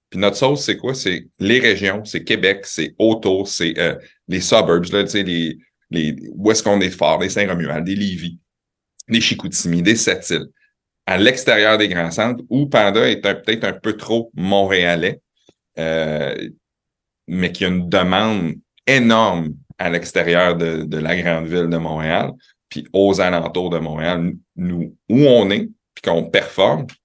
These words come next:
mais on est zéro sur l'île de Montréal, puis le club, il ira pas sur l'île de Montréal non plus.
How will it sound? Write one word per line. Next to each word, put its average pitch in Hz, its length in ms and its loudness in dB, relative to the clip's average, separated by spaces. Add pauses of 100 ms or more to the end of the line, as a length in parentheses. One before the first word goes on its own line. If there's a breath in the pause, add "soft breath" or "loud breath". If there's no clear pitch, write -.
(100)
mais - 120 -6
on 90 140 -2
est 90 100 -2
zéro 98 320 4
sur 101 160 0
l'île 90 160 -2
de 85 60 -2
Montréal, 82 540 -4
puis - 160 -20
le - 40 -14
club, 95 220 2
il 85 180 -4
ira 80 200 -4
pas 82 160 -4
sur 76 160 -8
l'île 78 100 -4
de 73 80 -8
Montréal - 280 -6
non - 100 -8
plus. - 120 -12